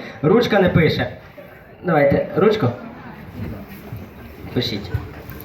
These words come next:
В тисяча сімсот вісімдесят п'ятому році скільки?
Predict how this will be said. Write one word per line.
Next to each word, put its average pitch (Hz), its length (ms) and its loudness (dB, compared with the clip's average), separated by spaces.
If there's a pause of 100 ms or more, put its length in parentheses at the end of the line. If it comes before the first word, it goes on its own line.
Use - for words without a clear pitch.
(1040)
В - 40 4
тисяча 151 400 6
сімсот 139 380 6
вісімдесят 131 480 4
п'ятому 135 400 6
році 123 260 6
скільки? 117 420 2